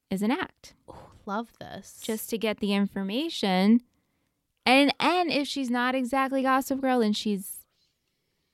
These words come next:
Speaker 1: head tipper. She can tip off Gossip Girl.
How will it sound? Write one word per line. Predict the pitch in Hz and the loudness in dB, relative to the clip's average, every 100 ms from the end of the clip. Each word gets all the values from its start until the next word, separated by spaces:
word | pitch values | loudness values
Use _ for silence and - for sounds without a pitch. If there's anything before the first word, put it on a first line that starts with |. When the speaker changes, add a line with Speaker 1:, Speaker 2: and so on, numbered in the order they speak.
| _ 214 | _ -8
Speaker 1:
head | 214 180 175 - | -4 -4 -6 -12
tipper. | - 170 - - _ _ _ _ _ _ _ | -8 -6 -8 -10 _ _ _ _ _ _ _
She | - - | -18 -12
can | 185 | -12
tip | - 196 | -12 -12
off | - - | -12 -14
Gossip | - - 240 | -18 -18 -18
Girl. | - 208 | -16 -18